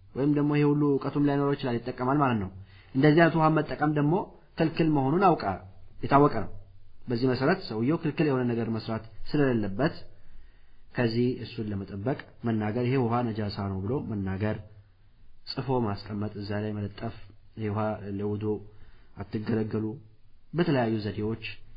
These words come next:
ሰዎች እዛ አካባቢ ላይ እንዳይቀርቡ በማድረግ ነሲሃ ማድረግ ይቻላል ማለት ነው።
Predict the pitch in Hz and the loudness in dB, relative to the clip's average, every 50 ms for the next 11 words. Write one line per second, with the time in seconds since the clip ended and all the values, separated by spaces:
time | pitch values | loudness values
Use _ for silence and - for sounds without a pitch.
0 | - - - - - - 113 110 107 - 113 101 107 104 107 - 104 101 95 101 | -14 -12 -12 -8 -4 -2 -2 -2 -2 -2 -4 -4 -4 -4 -4 -4 -4 -2 -2 -2
1 | 101 98 101 101 101 101 101 101 98 - 107 107 101 107 107 104 101 101 101 101 | -2 -4 -4 -4 -4 -4 -4 -4 -6 -6 -6 -8 -6 -4 -4 -2 -2 -2 -2 0
2 | 139 170 180 - - - - - - - - - - - 117 113 - - 117 101 | 0 0 0 -2 -8 -20 -20 -20 -20 -20 -20 -20 -10 -6 -6 -6 -4 -4 -6 -4
3 | 98 98 95 101 98 107 110 104 95 101 110 127 123 - 135 117 - - - 113 | -2 -4 -4 -4 -4 -4 -4 -4 -2 0 -2 -2 -2 -2 -8 -10 -8 -4 -2 -2
4 | 101 95 98 95 92 92 90 90 90 90 | -2 -2 -2 -2 -2 -4 -2 -2 -2 -4